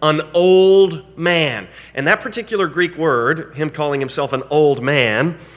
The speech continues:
is used elsewhere in Greek literature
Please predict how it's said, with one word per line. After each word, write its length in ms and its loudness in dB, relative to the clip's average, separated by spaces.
is 200 -2
used 380 -4
elsewhere 800 0
in 340 -4
Greek 460 -8
literature 600 -6